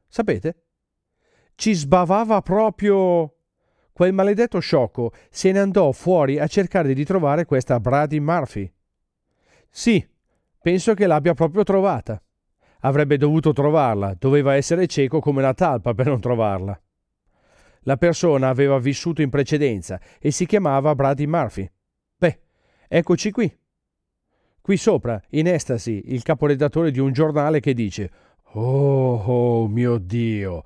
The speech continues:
Beh, facciamo uscire qualche grosso articolo su questa cosa e troviamone un mucchio e scopriamo se ce ne sono delle altre."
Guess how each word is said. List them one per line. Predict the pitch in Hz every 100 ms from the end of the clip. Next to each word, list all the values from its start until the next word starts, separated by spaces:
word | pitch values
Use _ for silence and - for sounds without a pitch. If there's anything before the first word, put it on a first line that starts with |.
| _ _ _ _
Beh, | - - 101 104 113
facciamo | 107 98 117 110
uscire | 110 - 110 113 113
qualche | - 107 110 117 107
grosso | 90 107 107 - 113
articolo | 98 - 98 - 101 98
su | 101
questa | 90 95 - 90
cosa | 95 92 90 90 85 - _ _ _
e | - 123 113
troviamone | 123 117 110 117 110 113 113
un | 110 101
mucchio | 104 113 110 - 110 104
e | 101
scopriamo | - 117 - 113 110 110 110
se | - 101
ce | 104
ne | 101
sono | - 107 107 107 101 98
delle | 104 101
altre." | 95 85 85 90 82